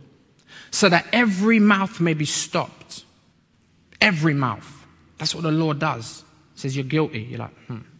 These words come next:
If you're honest, you'd be like, "Hmm, yeah, I'm guilty." "And the whole world may be held accountable to God. For by the works of the law, no human being will be justified in his sight."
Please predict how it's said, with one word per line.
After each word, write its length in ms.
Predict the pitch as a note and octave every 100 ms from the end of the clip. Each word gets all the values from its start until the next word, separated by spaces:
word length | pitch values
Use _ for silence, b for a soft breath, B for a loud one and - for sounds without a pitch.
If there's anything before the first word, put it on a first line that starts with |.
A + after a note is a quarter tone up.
| -
If 160 | E3+
you're 120 | F#3
honest, 300 | E3+ C#3 A2+
you'd 60 | -
be 60 | A#2
like, 240 | - -
"Hmm, 100 | B2+ A#2 -
yeah, 220 | - A#2 _ _ _ _ -
I'm 60 | A2+
guilty." 400 | A2+ A2+ - A2 _ _ _ _ b b b b b b b _ -
"And 100 | D#3+
the 60 | D3
whole 380 | - G#3+ B3+
world 420 | G#3+ G3 B3 A3 F3+
may 160 | G3
be 140 | F3 F3
held 200 | G3 G3
accountable 720 | F3+ - A#3+ C4 - E3+ G3
to 140 | -
God. 400 | G#3 A3+ B3+ B2+ - B B B B
For 320 | - G#3+ G3 F#3+ B B -
by 120 | A3+
the 100 | G3+
works 400 | G3 A#3 D4+ -
of 140 | A3+ F#3
the 80 | G3+
law, 340 | A#3 A#3+ F#3+
no 320 | F3 A#3+ D4+
human 540 | B3 A3+ C#4+ B3+ A3 F3
being 560 | C4 F#3+ D3+ E3+ F3
will 120 | F#3 G#3+
be 120 | G3+
justified 800 | E3 B3 A#3+ A#3 G#3 A#3+ A#3 A#3
in 120 | A#3+
his 120 | B3+
sight." 420 | - C#4 C#4 A#3